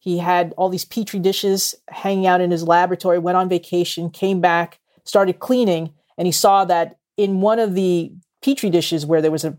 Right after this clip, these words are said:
terrible bacteria, there was mold that was next to it, but the, the bacteria didn't live by the mold.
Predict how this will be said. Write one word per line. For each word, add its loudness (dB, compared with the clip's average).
terrible 2
bacteria, 0
there -4
was -6
mold 2
that 0
was -6
next -2
to -2
it, -2
but -4
the, 0
the 0
bacteria 2
didn't 0
live 2
by 2
the -8
mold. -4